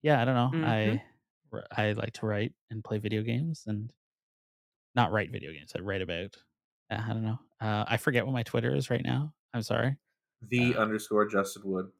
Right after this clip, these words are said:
Speaker 1: Yeah, the underscore Justin Wood. Uh,
Speaker 3: I got
Speaker 1: although if
Speaker 3: you.
Speaker 1: you listen
Speaker 2: Yeah.
Speaker 1: to our podcast, you wouldn't know that because, uh, it still has my old, uh,
Speaker 3: We talked about it.
Speaker 1: Yeah, we did.
Speaker 3: <laughs>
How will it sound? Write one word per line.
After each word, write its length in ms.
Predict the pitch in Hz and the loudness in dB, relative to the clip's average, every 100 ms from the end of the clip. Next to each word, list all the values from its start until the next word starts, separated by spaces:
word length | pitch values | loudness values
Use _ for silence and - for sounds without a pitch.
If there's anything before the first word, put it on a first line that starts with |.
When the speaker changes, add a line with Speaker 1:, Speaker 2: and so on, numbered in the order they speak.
| _ | _
Speaker 1:
Yeah, 200 | 117 101 | 2 2
the 240 | 110 110 95 | 2 0 0
underscore 400 | 107 113 107 104 | -2 -2 -4 -2
Justin 340 | 104 - 98 | -2 -4 -4
Wood. 260 | 101 98 - | -2 -2 -4
Uh, 380 | 107 98 90 85 - | -6 -4 -4 -6 -4
Speaker 3:
I 60 | 107 | -2
got 80 | |
Speaker 1:
although 100 | 98 101 | 0 -2
if 60 | 92 | -2
Speaker 3:
you. 80 | 113 | 0
Speaker 1:
you 20 | |
listen 200 | 107 113 | 0 0
Speaker 2:
Yeah. 60 | 107 | 0
Speaker 1:
to 20 | |
our 80 | 107 | 0
podcast, 600 | 107 107 - 117 127 - | 0 0 0 0 0 -2
you 80 | 113 | 0
wouldn't 200 | 113 78 | 0 0
know 140 | 107 | 0
that 160 | 117 131 | 2 0
because, 460 | - - 110 107 | -4 -2 0 2
uh, 240 | 117 117 117 | 4 4 4
it 120 | 117 | 0
still 180 | - 120 | -2 -2
has 160 | 127 120 | -2 0
my 120 | 127 | -2
old, 320 | 120 120 131 139 | 0 0 0 2
uh, 460 | 131 139 131 131 139 _ - | 2 4 4 4 0 _ -6
Speaker 3:
We 80 | |
talked 260 | 131 131 110 | 6 6 6
about 220 | 107 95 92 | 4 2 2
it. 80 | - - 120 | -6 -6 0
Speaker 1:
Yeah, 100 | 107 | 2
we 100 | 143 | 8
did. 180 | 104 | 8
Speaker 3:
<laughs> 40 | 101 | 8